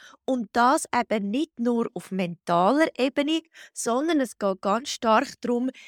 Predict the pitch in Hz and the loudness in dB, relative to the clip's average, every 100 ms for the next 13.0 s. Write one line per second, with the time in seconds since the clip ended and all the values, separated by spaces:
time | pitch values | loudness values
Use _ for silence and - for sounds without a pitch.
0 | _ - 247 - 254 269 302 277 254 208 | _ -6 -6 -4 -2 0 -2 -2 -4 -4
1 | 175 185 185 - - - - _ 254 254 | -4 -4 -8 -12 -12 -12 -12 _ -2 2
2 | 269 202 160 _ _ _ 226 214 - 254 | 2 0 -4 _ _ _ -2 0 2 4
3 | 302 - 214 185 - - - 196 180 190 | 2 0 0 0 -4 -18 -12 -8 -4 0
4 | 185 214 185 165 _ _ 214 202 - 208 | 0 0 -2 -6 _ _ -4 -4 0 4
5 | 214 240 294 277 254 226 220 - - 220 | 6 4 2 -2 -4 -4 -4 -6 -6 -4
6 | 180 185 170 170 - - - - 285 285 | -2 -2 -2 -4 -8 -20 -20 -2 0 0
7 | 254 294 - 285 - 240 220 247 269 302 | 0 -2 -4 -8 -6 -6 -2 0 0 -2
8 | - - 269 269 269 - 254 - 294 339 | -6 -2 2 2 2 0 -4 -4 -2 -2
9 | 330 285 285 240 226 233 269 - - - | 0 0 0 0 -2 0 -2 -6 -10 -4
10 | 269 214 247 196 233 - - 220 240 208 | -4 -2 -4 -4 -6 -8 -4 0 4 4
11 | 196 175 165 _ 240 214 202 214 214 202 | 2 -2 -4 _ -4 -2 -4 -4 -2 -2
12 | - 208 226 254 - 196 214 208 208 | 2 4 4 2 -4 0 0 0 -2